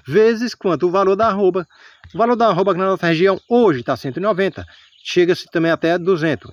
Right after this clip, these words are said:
e tá, é, oscilando aí um pouco, né? Cento e noventa e duzentos. Então nós vamos fazer pelo preço mais baixo, como sempre. Eu nunca faço as contas pegando os valores mais altos e sim os valores mais baixos, pra nunca correr o risco de, de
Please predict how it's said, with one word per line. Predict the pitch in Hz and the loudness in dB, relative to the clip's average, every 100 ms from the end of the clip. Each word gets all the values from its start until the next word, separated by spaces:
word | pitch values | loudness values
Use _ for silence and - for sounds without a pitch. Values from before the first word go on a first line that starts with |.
| - | -12
e | |
tá, | 147 160 - 139 147 147 139 - | -4 -4 -4 -12 -14 -10 -10 -4
é, | 139 143 | 0 2
oscilando | 165 - 220 180 165 | 0 -2 -2 0 2
aí | 165 160 | 2 0
um | 151 | 0
pouco, | 127 104 113 | -4 -6 -4
né? | 151 | -4
Cento | 165 151 | -4 -6
e | - | -4
noventa | 170 143 160 | -4 -2 -4
e | |
duzentos. | 190 185 123 104 | -4 -2 -4 -4
Então | 135 180 | -2 0
nós | 185 | 0
vamos | 185 | 0
fazer | 196 160 165 - - - - | 0 0 0 -2 -10 -14 -2
pelo | 170 | 0
preço | 175 165 156 | 0 -2 0
mais | 190 170 | -2 0
baixo, | 151 131 - | 0 -2 -2
como | 170 175 | -4 -4
sempre. | - 196 254 - - - - | -2 -4 -4 -8 -20 -14 -4
Eu | |
nunca | 151 190 | -2 0
faço | 170 170 175 | 0 -2 -2
as | 143 | -6
contas | - 160 170 - - - _ | -6 -8 -8 -12 -18 -20 _
pegando | 156 147 156 | -2 0 2
os | 139 | 2
valores | 156 151 | 2 2
mais | 170 175 | 2 2
altos | 156 170 156 | 0 -2 -4
e | |
sim | 160 175 | -2 -2
os | 147 | 0
valores | 160 151 156 | 0 0 0
mais | 160 175 127 | -2 -2 0
baixos, | 131 123 - | 0 0 0
pra | 156 | -2
nunca | 139 202 - 170 _ | 0 -2 -2 -4 _
correr | 180 135 165 | 0 2 2
o | 165 | 2
risco | 117 160 - | 0 -4 -4
de, | 147 135 147 143 110 - _ _ _ _ _ _ _ | -8 -2 2 2 -2 -8 _ _ _ _ _ _ _
de | 123 117 123 120 | -10 -4 0 0